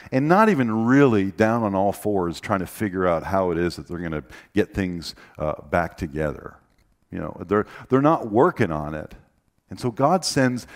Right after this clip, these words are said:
these four prophets. There's basically Micah and Nahum are, are two, two of the smaller ones, the minor prophets, but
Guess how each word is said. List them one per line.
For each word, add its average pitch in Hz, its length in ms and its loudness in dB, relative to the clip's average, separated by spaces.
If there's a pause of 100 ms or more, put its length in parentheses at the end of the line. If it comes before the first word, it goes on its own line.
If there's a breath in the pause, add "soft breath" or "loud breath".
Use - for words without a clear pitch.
(160 loud breath)
these 117 200 -2
four 170 440 2
prophets. - 800 0 (880)
There's 90 340 -2 (380 loud breath)
basically 117 460 2
Micah 117 420 -2
and 104 180 -2
Nahum 107 380 0
are, 90 240 -4
are 85 340 -6 (140)
two, 104 480 -6
two 110 140 -4
of 95 80 -2
the 82 80 -4
smaller 107 440 -4
ones, 90 240 -6
the 92 100 -8
minor 95 320 -4
prophets, 80 480 -6
but 95 200 -8